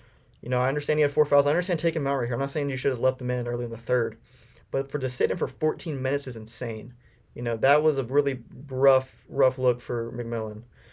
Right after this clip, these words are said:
um, I must say. But, um, we'll move on from there. We'll get in, get more into that, um, in the,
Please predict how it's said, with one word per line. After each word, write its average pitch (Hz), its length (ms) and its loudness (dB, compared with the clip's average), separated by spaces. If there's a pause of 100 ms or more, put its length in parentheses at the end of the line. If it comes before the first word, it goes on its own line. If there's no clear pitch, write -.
(280)
um, 120 120 -4
I 117 60 -4
must 117 240 -4
say. 110 240 -2 (640)
But, 127 200 2
um, 123 220 0
we'll 139 120 2
move 160 220 2
on 156 140 6
from 160 160 -4
there. 143 340 4 (140)
We'll 127 180 -2
get 131 280 6
in, 156 140 -2
get 147 240 2
more 147 120 0
into 139 100 -4
that, 131 260 2
um, 123 300 -2
in 123 100 -4
the, 117 240 -2